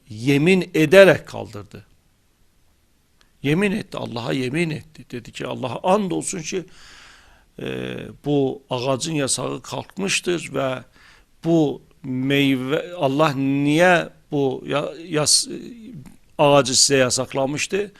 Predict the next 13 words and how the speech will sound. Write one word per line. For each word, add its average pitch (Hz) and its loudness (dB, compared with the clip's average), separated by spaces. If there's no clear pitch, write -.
Çünkü 170 -6
sizin 139 0
melek 139 0
olmanızı 131 -2
istemiyordu. 120 -2
Sen 127 -4
melek 127 -2
olmak 131 -6
istemiyor 156 -4
musun? - -12
İşte - -4
yolu 175 -2
budur." - -20